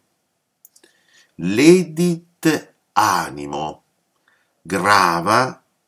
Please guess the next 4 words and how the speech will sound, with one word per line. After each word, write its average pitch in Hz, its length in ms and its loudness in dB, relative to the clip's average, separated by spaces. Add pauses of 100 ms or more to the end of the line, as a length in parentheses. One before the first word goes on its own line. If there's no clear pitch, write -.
(800)
eh, 87 340 -6
l'animo, 92 640 -2
grava 101 340 -2
sull'animo, 85 880 -4